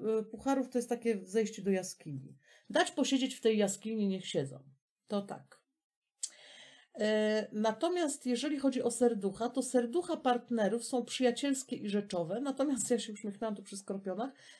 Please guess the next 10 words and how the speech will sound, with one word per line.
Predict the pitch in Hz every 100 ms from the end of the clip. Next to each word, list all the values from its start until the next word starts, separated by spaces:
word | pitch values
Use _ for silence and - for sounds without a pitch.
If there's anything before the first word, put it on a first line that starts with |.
| _
bo | 247
skorpiony | - 247 247 294 285
mają | 254 240
już | 226 -
wszystkie, | - 262 - 226 220 220 -
e, | 196 196 196 202 202 196 -
możliwe | 190 202 202 214 214 196
emocje | 190 196 - 185
w | -
sobie. | 196 175 208 302